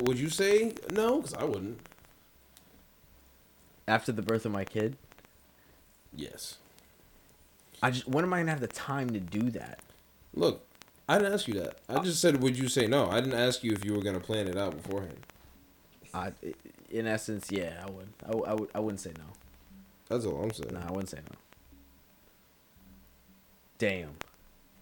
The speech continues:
Speaker 2: I had a random moment. I was thinking about, uh, I think it, I think it might have been a dream, which is why I was thinking about it.
Speaker 1: You, what were you dreaming of?
Speaker 2: I think I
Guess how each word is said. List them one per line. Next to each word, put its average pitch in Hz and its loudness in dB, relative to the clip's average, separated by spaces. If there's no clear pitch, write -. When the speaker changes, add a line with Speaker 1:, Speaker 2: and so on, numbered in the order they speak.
Speaker 2:
I 107 -4
had 117 2
a 104 2
random 98 0
moment. 98 -2
I 98 0
was 95 -2
thinking 98 -4
about, 90 -6
uh, 87 -4
I - -20
think 175 0
it, 240 -2
I 123 -2
think 220 -4
it 208 -4
might 160 -4
have 151 -4
been 110 -2
a 85 -4
dream, 85 -8
which 95 -6
is 95 -6
why 95 0
I 87 -4
was 85 -10
thinking 90 -10
about 82 -14
it. 87 -18
Speaker 1:
You, 113 -4
what 123 2
were 120 6
you 117 4
dreaming 107 0
of? 95 -4
Speaker 2:
I 107 -8
think 127 -6
I 120 0